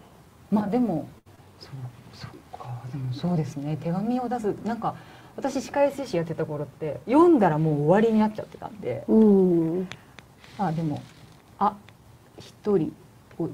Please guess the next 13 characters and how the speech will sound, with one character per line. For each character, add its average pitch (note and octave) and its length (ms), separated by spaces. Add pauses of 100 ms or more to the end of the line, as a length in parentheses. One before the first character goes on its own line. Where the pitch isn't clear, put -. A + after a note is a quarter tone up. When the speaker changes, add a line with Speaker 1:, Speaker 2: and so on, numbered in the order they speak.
Speaker 1:
ご E3+ 180
質 - 360
問 F#3 220
を E3+ 60
い D#3 40
た E3+ 100
だ D#3+ 100
い D3+ 60
て D#3 100
ま D3 140
す。 - 100 (400)
Speaker 2:
は G3+ 120
い。 G3 100